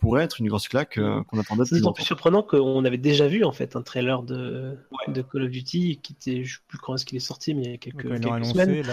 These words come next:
Speaker 3: il y a
Speaker 1: Quelques
Speaker 2: Et,
Speaker 1: mois.
Speaker 2: et, ouais, je, je, enfin, je trouve que l'ambiance du trailer est complètement différente. Enfin, c'est vrai que cette, cette
Speaker 1: Mais
Speaker 2: intro,
Speaker 1: déjà,
Speaker 2: euh,
Speaker 1: déjà, ils ont
Speaker 2: c'est
Speaker 1: pas mis du David Bowie, euh, enfin, ils a-, ils avaient pris une reprise toute pourrie de David Bowie de très, très mauvais goût.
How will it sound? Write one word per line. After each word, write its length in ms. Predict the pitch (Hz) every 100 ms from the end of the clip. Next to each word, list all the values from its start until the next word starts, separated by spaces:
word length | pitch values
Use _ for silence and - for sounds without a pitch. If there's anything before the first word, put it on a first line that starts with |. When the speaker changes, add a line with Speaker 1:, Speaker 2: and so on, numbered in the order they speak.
| 127
Speaker 3:
il 40 | 123
y 20 |
a 40 | 113
Speaker 1:
Quelques 160 | 117 120
Speaker 2:
Et, 60 | 113
Speaker 1:
mois. 320 | 117 117 110 -
Speaker 2:
et, 500 | 151 139 139 143 143
ouais, 180 | 143 139
je, 140 | 139
je, 100 | 131 - - - -
enfin, 260 | - 139 - -
je 140 | 139
trouve 140 | - -
que 80 |
l'ambiance 640 | 143 139 143 160 165 - 143 127
du 580 | 131 131 131 147 135 143
trailer 320 | - 151 185
est 80 | 151
complètement 720 | - 143 143 - 151 147 139
différente. 600 | 131 131 - 131 143 147
Enfin, 200 | - 127
c'est 140 | 123 135
vrai 100 | 151
que 60 |
cette, 160 | - 131 _
cette 280 | - 135 143 120
Speaker 1:
Mais 60 |
Speaker 2:
intro, 160 | 123 147
Speaker 1:
déjà, 440 | 135 180 196 - - -
Speaker 2:
euh, 40 |
Speaker 1:
déjà, 220 | 135 170
ils 140 | 135 127
ont 20 |
Speaker 2:
c'est 60 |
Speaker 1:
pas 100 | 139
mis 140 | 143 135
du 160 | 123
David 280 | 113 120 110
Bowie, 360 | 107 110 127 117
euh, 120 | 101
enfin, 160 | - 120
ils 240 | 123 117
a-, 40 | 135
ils 160 | 120
avaient 80 | 127
pris 140 | 135 143
une 60 |
reprise 480 | 123 123 - 135 120
toute 140 | 139 127
pourrie 240 | 131 139
de 80 | 120
David 300 | 110 110 110
Bowie 240 | 104 117
de 80 | 110
très, 240 | - - 165
très 160 | 143
mauvais 260 | 127 110 107
goût. 220 | 120